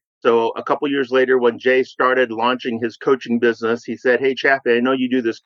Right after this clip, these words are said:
coaching stuff. Come join the party, help me out, and, uh, we're gonna have a good time." And we have ever since. So I've been at every single one of Jay's events for almost a decade now.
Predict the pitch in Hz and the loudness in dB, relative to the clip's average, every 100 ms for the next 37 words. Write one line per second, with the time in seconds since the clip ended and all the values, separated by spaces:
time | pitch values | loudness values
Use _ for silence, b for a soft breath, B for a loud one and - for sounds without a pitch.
0 | - 131 123 117 - 113 110 _ _ _ | -2 -2 -2 -8 -2 -2 -2 _ _ _
1 | _ 147 147 151 147 123 135 135 135 131 | _ -4 2 2 0 -2 0 0 0 -2
2 | 131 135 123 120 123 123 _ _ - 113 | -4 -2 0 2 0 -2 _ _ -6 -2
3 | 113 113 113 117 123 123 113 113 117 120 | 0 0 0 0 0 0 -2 -4 -2 -2
4 | 113 95 92 - 110 113 107 104 120 131 | 0 -2 -6 -10 -4 -4 -4 -4 -4 2
5 | 135 117 117 110 - 110 95 - 104 98 | 0 2 0 -2 -4 -6 -8 -8 -4 -4
6 | 92 _ _ _ - 127 147 135 123 135 | -6 _ _ _ -4 0 2 0 0 -2
7 | 139 160 - 147 139 135 123 113 123 117 | 0 -2 -2 -2 0 0 -2 0 0 0
8 | 113 120 127 123 - 110 104 101 101 107 | -2 0 -2 -4 -10 -4 0 2 2 0
9 | 123 120 - 98 117 120 113 98 95 95 | 0 -2 -6 0 0 0 -2 -2 -2 -2
10 | 107 | -2